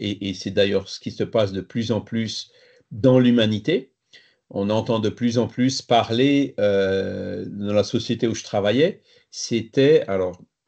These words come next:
je le sais en anglais, je le sais pas en français. En anglais, ça s'appelait Ethics and Compliance.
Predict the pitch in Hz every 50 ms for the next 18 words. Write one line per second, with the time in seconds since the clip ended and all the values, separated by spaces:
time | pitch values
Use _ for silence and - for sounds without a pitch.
0 | _ _ _ _ - - - 120 107 104 104 - - 143 139 131 117 110 107 110
1 | 107 117 135 143 139 123 107 - - - - - 127 135 120 - - - 90 87
2 | 87 - - 131 131 127 - - 92 95 90 90 92 98 - - - - 101 -
3 | 107 95 - 107 98 - - 110 107 - - 139 135 - 131 110 101 - 104 101
4 | 92 - 95 85 87 92 107 123 147 156 - - - _